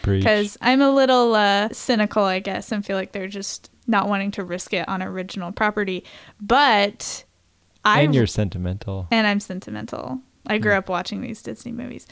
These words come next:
Speaker 2: But I really enjoyed this movie. I thought it was well done. Um, during the movie, I was a little like, "I'm not sure about this." When they added some certain elements, but when the credits rolled, I was very happy.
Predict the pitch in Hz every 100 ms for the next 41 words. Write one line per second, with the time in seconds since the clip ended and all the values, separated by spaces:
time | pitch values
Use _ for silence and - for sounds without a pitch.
0 | - - - 214 254 269 202 - - -
1 | - _ - 214 285 220 208 208 214 214
2 | 220 - 214 208 196 202 202 208 190 185
3 | 190 - 214 214 202 214 214 196 196 202
4 | _ 208 196 202 247 311 - - - -
5 | 220 208 202 190 202 240 262 277 269 269
6 | 269 240 226 226 220 226 226 214 208 220
7 | - - _ - 269 302 311 285 - 294
8 | 269 262 262 262 262 233 214 208 - 196
9 | 202 208 208 220 - 226 226 226 214 214
10 | 202 202 208 202 - 214 196 190 180 _
11 | - 214 214 208 202 - 226 220 220 208
12 | 208 208 208 214 214 - - 208 196 196
13 | 190 190 190 202 196 196 190 185 190 190
14 | 202 - 226